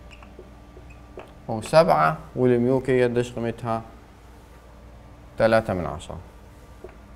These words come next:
ايش المجهول عندي؟ قيمة ال A، بطلع قيمة ال A متر بير سكند سكوير. إذا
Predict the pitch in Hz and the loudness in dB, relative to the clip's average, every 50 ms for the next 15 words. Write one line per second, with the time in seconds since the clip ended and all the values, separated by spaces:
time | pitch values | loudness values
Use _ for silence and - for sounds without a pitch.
0 | - - - - - - - - - - - - - - - - - - - - | -20 -20 -20 -20 -20 -20 -20 -20 -20 -20 -20 -20 -20 -20 -20 -20 -20 -20 -20 -20
1 | - - - - - - - - - - - - - - - - - - - - | -20 -20 -20 -20 -20 -20 -20 -20 -20 -20 -20 -20 -20 -20 -20 -20 -20 -20 -20 -20
2 | - - - - - - - - - - - - - - - - - - - - | -20 -20 -20 -20 -20 -20 -20 -20 -20 -20 -20 -20 -20 -20 -20 -20 -20 -10 -4 -4
3 | 170 160 180 170 165 156 147 151 151 147 139 135 135 123 123 127 120 120 - - | 0 2 2 4 4 4 4 2 2 2 2 2 0 0 0 -2 -2 -2 -6 -6
4 | - 131 127 123 117 113 113 110 101 101 95 - 120 123 123 120 117 120 120 117 | -6 -4 -4 -4 -4 -6 -6 -8 -8 -8 -6 -4 -2 -2 0 0 -2 -4 -8 -6
5 | 113 101 101 104 - 107 104 95 92 92 - - 107 101 98 95 92 - 92 85 | -6 -6 -4 -2 -4 -4 -2 -2 -4 -6 -6 -8 -8 -8 -8 -8 -8 -10 -10 -10
6 | 82 95 101 98 95 98 98 95 - - 95 87 87 - - - - - - - | -8 -6 -6 -6 -6 -6 -8 -10 -8 -6 -6 -6 -6 -10 -18 -20 -20 -20 -20 -20
7 | - - - - 107 107 98 95 98 - 120 123 - 131 131 127 113 - - - | -20 -20 -10 -4 -2 0 0 -2 -2 -2 -2 -2 0 -2 -4 -4 -6 -10 -10 -6
8 | - 90 - - - - - - - - - - - - - - - - - - | -6 -6 -6 -6 -10 -18 -20 -20 -20 -20 -20 -20 -20 -20 -20 -20 -20 -20 -20 -20
9 | - - - - - - - - - - - - - - - - 139 139 131 135 | -20 -20 -20 -20 -20 -20 -20 -20 -20 -20 -20 -20 -20 -20 -10 -4 -2 0 2 2